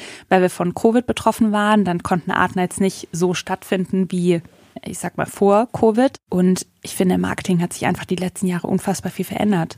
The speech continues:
Auch Performance-Marketing ist nicht das mehr, was es mal war und gar nicht so easy.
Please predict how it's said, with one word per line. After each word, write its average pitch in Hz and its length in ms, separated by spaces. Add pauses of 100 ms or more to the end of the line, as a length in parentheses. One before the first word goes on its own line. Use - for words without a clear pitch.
(140)
Auch - 140
Performance-Marketing 185 840
ist 175 140
nicht - 220
das - 320
mehr, 175 460
was 175 180
es - 140
mal 160 200
war 175 360
und 170 160
gar 165 160
nicht 165 140
so 123 100
easy. 160 360